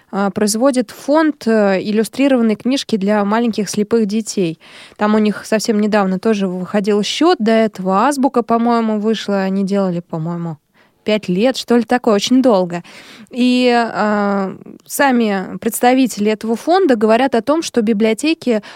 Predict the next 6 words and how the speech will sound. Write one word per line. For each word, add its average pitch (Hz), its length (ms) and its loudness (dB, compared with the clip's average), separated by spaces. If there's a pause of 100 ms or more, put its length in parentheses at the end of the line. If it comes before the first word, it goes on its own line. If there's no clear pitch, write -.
(120)
получают, 254 800 2 (320)
э, 202 360 2
эти 202 180 -4
иллюстрированные 220 720 2
книжки. 196 680 0 (460)
Вот, 202 320 4